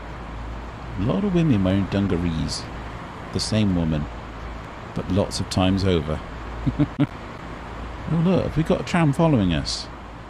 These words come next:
Seriously? Hey dude. <laughs>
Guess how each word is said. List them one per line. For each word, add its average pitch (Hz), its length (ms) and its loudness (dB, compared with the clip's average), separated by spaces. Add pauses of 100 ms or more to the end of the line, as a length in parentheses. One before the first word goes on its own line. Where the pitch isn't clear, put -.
(640)
Seriously? 202 720 2 (3750)
Hey 82 140 0
dude. 87 360 2 (540)
<laughs> - 440 0